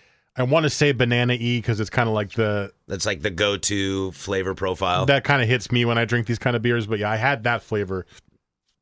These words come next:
Speaker 1: immediately. And now the fruit has taken over.
Speaker 2: It's, it's, it's a really cool brewery. Like I said, I, I am pumped to see anybody that's going to stick to their guns,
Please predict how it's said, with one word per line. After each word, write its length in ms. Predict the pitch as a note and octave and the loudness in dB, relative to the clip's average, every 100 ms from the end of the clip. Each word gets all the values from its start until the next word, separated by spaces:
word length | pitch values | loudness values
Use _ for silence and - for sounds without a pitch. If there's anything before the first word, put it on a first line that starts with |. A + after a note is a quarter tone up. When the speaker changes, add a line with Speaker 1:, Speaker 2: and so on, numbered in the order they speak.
| _ _ | _ _
Speaker 1:
immediately. 680 | B2+ A#2+ C3 A#2 G2 F2+ E2 - - - _ _ | -4 0 0 0 -2 -6 -8 -14 -20 -20 _ _
And 180 | A#2 A#2 | 0 2
now 240 | A#2+ A#2+ | 2 2
the 120 | G#2+ G#2 | 0 -2
fruit 340 | - A#2 G2+ | 0 0 0
has 160 | G2+ - | -4 -2
taken 260 | F#2+ F#2 | -4 -2
over. 300 | F2 D#2 E2 _ _ _ - - - - | -4 -6 -10 _ _ _ -20 -20 -20 -8
Speaker 2:
It's, 220 | D#3 D3 - | -4 -2 -2
it's, 260 | C#3+ D3+ C#3+ | -2 -2 0
it's 220 | D3+ B2+ | 0 0
a 60 | |
really 200 | D3+ E3+ - | 0 -2 0
cool 200 | F3+ D#3 | -2 0
brewery. 260 | E3 E3 | -2 0
Like 200 | D3+ D3 | 0 -2
I 60 | C#3+ | -2
said, 280 | - C#3+ B2+ | 0 -2 -2
I, 460 | A#2 B2 B2 A#2 A2 - | -2 -2 0 -2 -4 -4
I 180 | A#2+ A#2 | -2 -2
am 340 | A2+ G#2+ G2+ | -2 -4 -4
pumped 340 | G#2+ C3 C3+ | -2 -4 -4
to 80 | B2 | -6
see 260 | - B2 A2 | -4 -4 -2
anybody 460 | A#2+ B2+ A2 A2+ A2 | -2 -2 -2 -4 -2
that's 280 | G2+ F#2 - | -4 -4 -4
going 300 | G#2+ G#2 F#2 | -4 -4 -4
to 200 | G#2 F#2 | -6 -4
stick 300 | - B2+ - | -4 -4 -2
to 100 | C3+ | -2
their 140 | B2 | -2
guns, 460 | A2 A#2+ C3+ D3 | -2 -2 -2 -6